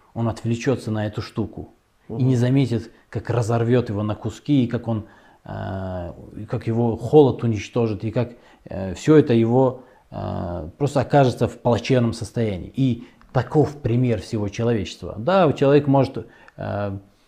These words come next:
Speaker 1: он, э, пойти против своей фитры, против, э, э, своего естества, коим
Speaker 2: Мгм.
Speaker 1: является единобожие, поклонение единому Богу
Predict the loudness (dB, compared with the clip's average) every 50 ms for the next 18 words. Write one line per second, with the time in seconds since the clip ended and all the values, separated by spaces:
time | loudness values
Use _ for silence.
0 | _ _ _ _ _ -20 -20 _ _ _ _ _ _ -14 -10 -6 -4 -4 -4 -4
1 | -8 -10 _ _ _ _ _ _ _ _ _ -20 -20 -18 -18 -20 -20 -20 -20 -20
2 | -20 -20 -20 -20 -18 -16 -14 -14 -14 -14 -16 -18 _ -20 -12 _ -4 -2 -2 0
3 | 4 4 4 4 4 0 0 0 -4 -8 -6 -4 -2 -2 -2 -2 0 0 0 2
4 | 2 2 0 0 0 -4 -10 -8 -4 -4 -4 -2 -4 -8 -10 -12 -12 -8 -4 -4
5 | -4 -4 -4 -8 -12 -18 -20 _ _ _ _ _ _ _ _ -18 -14 -12 -12 -12
6 | -12 -10 -4 0 0 2 2 4 4 4 2 2 0 -2 -4 -6 -6 -6 -6 -4
7 | 0 2 4 4 4 2 2 0 0 0 2 0 0 0 2 2 2 2 0 -2
8 | -4 -4 -4 -4 -4 -4 -4 -4 -2 -2 2 4 4 4 4 2 0 -2 -2 -4
9 | -2 -2 0 0 0 0 0 -2 -2 -2 -4 -2 -2 -2 -2 -2 -2 -4 -2 0
10 | 2 2 2 2 0 0 -2 -4